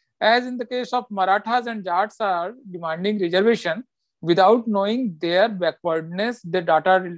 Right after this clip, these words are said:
pertaining to their backwardness or even their head count. We don't know how many, many Marathas are there. And still they are asking for thirty-one percent reservation without knowing what is their educational status, what is their, uh, uh, status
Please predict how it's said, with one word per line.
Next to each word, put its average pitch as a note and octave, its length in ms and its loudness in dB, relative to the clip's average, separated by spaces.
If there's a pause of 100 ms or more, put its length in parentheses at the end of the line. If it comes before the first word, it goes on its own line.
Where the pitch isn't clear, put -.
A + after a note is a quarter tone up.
(120)
pertaining E3 460 -4
to F3+ 80 -4
their E3+ 180 2
backwardness E3+ 640 -2
or G3+ 100 -2
even B3 260 0
their B3 100 0
head A3+ 240 -4
count. A3+ 260 2 (400)
We A3 120 -4
don't A3 360 -2
know B3+ 140 -2
how A3 180 -2
many, A#3+ 180 -8
many A3 240 -10
Marathas G3 500 -2
are A#3+ 140 -4
there. A#3+ 280 0 (400)
And A3 180 -2
still C4+ 240 -2
they A3+ 80 2
are A3 120 4
asking G3+ 340 0
for G#3 120 -10
thirty-one G#3 480 -8
percent G#3+ 300 -2
reservation G3+ 480 2
without G#3 400 4
knowing G#3+ 380 -2 (500)
what F#3+ 220 0
is A#3 160 0
their A3+ 240 4
educational F3+ 640 -2
status, F3+ 500 0
what E3 240 0
is F#3+ 220 2
their, F3+ 720 2 (360)
uh, - 40 -6
uh, E3 400 0
status F3+ 400 -6